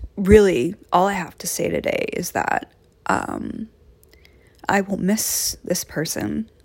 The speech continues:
a lot. And I haven't reached out to his wife yet because I'm sure she's just so overwhelmed and I don't wanna push it. Um,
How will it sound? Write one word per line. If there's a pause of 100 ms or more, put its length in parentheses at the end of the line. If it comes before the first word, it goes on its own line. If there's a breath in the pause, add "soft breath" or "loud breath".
(100)
a
lot. (560 loud breath)
And
I
haven't
reached
out
to
his
wife
yet
because
I'm
sure
she's
just
so
overwhelmed (260)
and
I
don't
wanna
push
it. (800 loud breath)
Um,